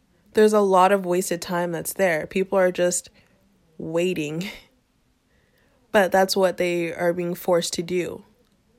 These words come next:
It's not a matter of staying to get more done. It's just staying for the sake of staying.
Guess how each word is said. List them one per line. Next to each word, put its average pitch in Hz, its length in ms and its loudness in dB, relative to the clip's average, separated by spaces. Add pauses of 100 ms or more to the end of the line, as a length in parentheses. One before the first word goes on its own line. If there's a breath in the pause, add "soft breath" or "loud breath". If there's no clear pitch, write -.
(560 soft breath)
It's 208 160 -2
not 226 140 4
a 262 60 6
matter 208 320 4
of 185 120 2
staying 190 500 -2
to 190 120 -4
get 175 260 2
more 175 300 0
done. 165 460 -4 (280 loud breath)
It's 196 160 2
just 196 200 0
staying 185 380 0
for 175 140 0
the 165 120 0
sake 165 200 -2
of 160 140 -6
staying. 151 540 -6